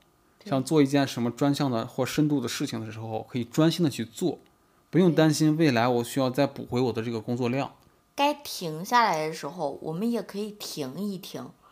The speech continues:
Speaker 2: 我可能就是在这方面没那么激进的一个原因，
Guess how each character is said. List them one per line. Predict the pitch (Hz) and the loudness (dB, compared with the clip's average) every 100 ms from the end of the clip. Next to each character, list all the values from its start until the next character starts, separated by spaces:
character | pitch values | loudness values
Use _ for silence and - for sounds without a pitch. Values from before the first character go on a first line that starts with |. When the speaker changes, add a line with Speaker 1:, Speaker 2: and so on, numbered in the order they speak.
| _ | _
Speaker 2:
我 | 170 139 | -2 0
可 | 190 - | 0 -2
能 | 120 131 | -2 -2
就 | 135 135 | -2 -6
是 | 123 120 | -6 -6
在 | 110 113 | -6 -4
这 | 135 | -4
方 | 127 | -4
面 | 131 120 | -2 -2
没 | 110 | -2
那 | 135 | -2
么 | 160 120 | 0 -2
激 | - 139 | -4 -2
进 | 143 | -2
的 | 117 | -2
一 | 113 | -4
个 | 123 | -4
原 | 113 107 107 | -6 -6 -8
因， | 104 | -8